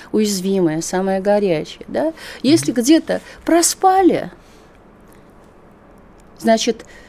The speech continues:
имеется в виду, недруги её освоят, будут спекулировать на этом. А чем это потом обернётся и как это повернётся,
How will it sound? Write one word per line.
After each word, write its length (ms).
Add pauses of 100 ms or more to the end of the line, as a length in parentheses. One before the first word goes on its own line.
(120)
имеется 480
в 60
виду, 400 (800)
недруги 600 (480)
её 240
освоят, 580 (200)
будут 280
спекулировать 800
на 200
этом. 280 (340)
А 100
чем 220
это 180
потом 340
обернётся 760 (260)
и 60
как 240
это 160
повернётся, 840